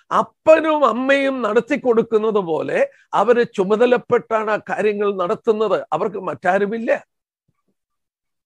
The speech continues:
ദൈവസഭയുടെ പ്രാരംഭത്തെ നമ്മൾ കാണുന്നു. വിധവമാരെ ദിനം പ്രതി മേശയിൽ ശുശ്രൂഷിക്കുന്ന ദൈവസഭ. ഞാനിത് പറയുമ്പോൾ പറയട്ടെ,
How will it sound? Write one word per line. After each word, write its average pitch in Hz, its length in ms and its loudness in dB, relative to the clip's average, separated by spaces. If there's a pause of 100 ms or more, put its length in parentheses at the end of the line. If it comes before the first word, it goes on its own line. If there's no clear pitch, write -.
(1200)
ദൈവസഭയുടെ 247 1120 4 (120)
പ്രാരംഭത്തെ 262 560 2
നമ്മൾ 233 280 -2
കാണുന്നു. 190 600 -6 (300)
വിധവമാരെ 254 680 4
ദിനം 262 400 2
പ്രതി 214 420 2 (220)
മേശയിൽ 269 560 0
ശുശ്രൂഷിക്കുന്ന 220 800 -2
ദൈവസഭ. 185 520 -2 (1000)
ഞാനിത് 175 260 0
പറയുമ്പോൾ 190 640 2
പറയട്ടെ, 175 540 0